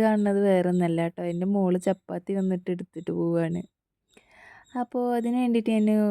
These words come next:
ഒരു വലിയ ഉള്ളി, ഒരു തക്കാളി, പിന്നെ ചപ്പാത്തി നമുക്ക് നൈസാക്കി നുറുക്കി വെച്ചിട്ടുണ്ട്, പിന്നെ കറിവേപ്പില ട്ടോ. അപ്പൊ ഞാനിതിൽ കുറച്ച് ഐറ്റംസ് കൂടി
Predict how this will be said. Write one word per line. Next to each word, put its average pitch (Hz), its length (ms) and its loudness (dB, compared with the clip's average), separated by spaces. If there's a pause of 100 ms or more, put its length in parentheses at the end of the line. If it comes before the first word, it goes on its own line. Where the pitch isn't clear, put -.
(120)
ഒരു 185 220 0
വലിയ 175 340 4
ഉള്ളി, 170 340 0 (600)
ഒരു 233 160 -6 (120)
തക്കാളി, 180 600 -4 (480)
പിന്നെ 233 220 -6
ചപ്പാത്തി 214 560 -6
നമുക്ക് 202 400 -2 (120)
നൈസാക്കി 190 720 0
നുറുക്കി 175 380 -2
വെച്ചിട്ടുണ്ട്, 170 540 -4 (220)
പിന്നെ 269 200 -8
കറിവേപ്പില 170 680 -2
ട്ടോ. 185 220 -4 (560)
അപ്പൊ 247 260 0
ഞാനിതിൽ 240 560 2 (120)
കുറച്ച് 202 340 0
ഐറ്റംസ് 196 500 2 (120)
കൂടി 190 200 4